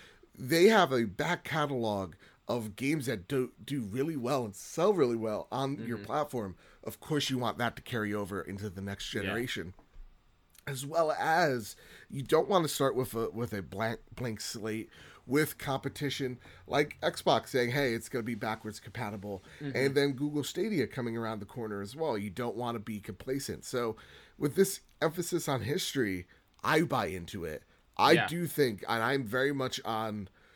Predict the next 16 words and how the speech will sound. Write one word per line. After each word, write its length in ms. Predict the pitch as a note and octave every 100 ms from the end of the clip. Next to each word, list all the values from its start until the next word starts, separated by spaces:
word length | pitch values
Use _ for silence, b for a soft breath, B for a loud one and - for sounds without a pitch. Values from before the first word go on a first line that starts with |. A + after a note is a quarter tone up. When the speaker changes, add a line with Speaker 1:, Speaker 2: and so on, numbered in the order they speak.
| b b b b b
Speaker 1:
I, 180 | - A2
you 200 | - D3
know, 140 | C3+
I 160 | A2 B2+
think 180 | D3+ C3+
most 220 | C#3 C3
people 200 | C#3 B2
read 200 | A2+ A#2+
this 200 | A#2 A2
news 160 | A2+ G#2+
and 80 | G#2
they're 60 |
like, 180 | F#2+ F#2+ - - - -
"That's 220 | E3+ -
wishful 340 | B2 - F#2+
thinking." 380 | E2+ F#2+ F2+